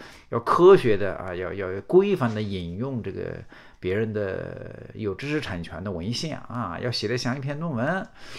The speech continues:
这个说起论文，我去，我前天看到一个论文，哎呦，我，我笑得跟什么似的，是吧？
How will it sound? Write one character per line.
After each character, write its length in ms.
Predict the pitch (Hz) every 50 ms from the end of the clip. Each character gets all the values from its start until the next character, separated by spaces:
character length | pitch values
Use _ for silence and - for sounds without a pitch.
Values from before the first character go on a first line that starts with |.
| - - - - - - - - - - - -
这 140 | - - -
个 80 | 139 135
说 180 | 127 - 185
起 80 | 175 143
论 180 | 135 147 185 185
文， 260 | 143 104 104 117 127 120
我 100 | 101 92
去， 320 | - - - 123 95 - - - - - - - - - - - - - - - - - - - - - _ - - -
我 60 | -
前 180 | 107 - 107 107
天 80 | 120
看 200 | 123 - 123 120
到 40 | 110
一 60 | 104
个 100 | 107 113
论 160 | 117 117 117 101
文， 240 | 78 80 - - - - - - - - - - - - - - - - - _ _ _ _ -
哎 60 | 135
呦， 200 | 135 131 113 98
我， 300 | 90 85 82 78 85 82 65
我 120 | 71 85
笑 360 | - - - 165 135 120 98
得 100 | 95 98
跟 140 | 101 110 110
什 180 | - - - -
么 240 | 92 135 139 104
似 220 | 90 - - 82 85
的， 160 | 85 - -
是 60 | 95 -
吧？ 240 | - - - -